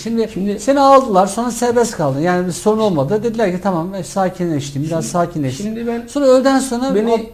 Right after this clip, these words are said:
Speaker 1: bir altta meclis, e, oturumu vardı, meclis toplantısı ve sen,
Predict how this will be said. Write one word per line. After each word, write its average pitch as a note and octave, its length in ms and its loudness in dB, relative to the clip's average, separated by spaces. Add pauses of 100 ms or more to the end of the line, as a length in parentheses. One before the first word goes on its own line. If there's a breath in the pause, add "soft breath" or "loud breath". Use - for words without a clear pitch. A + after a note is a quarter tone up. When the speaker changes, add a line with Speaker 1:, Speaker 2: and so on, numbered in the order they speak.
(160)
Speaker 1:
bir G#3+ 100 -4
altta A3 280 -2
meclis, A#3 560 -4
e, F3 140 0
oturumu G3+ 440 -2
vardı, C3 220 0
meclis D3+ 400 -2
toplantısı D#3 600 -4
ve A3 100 2
sen, A#3 340 -6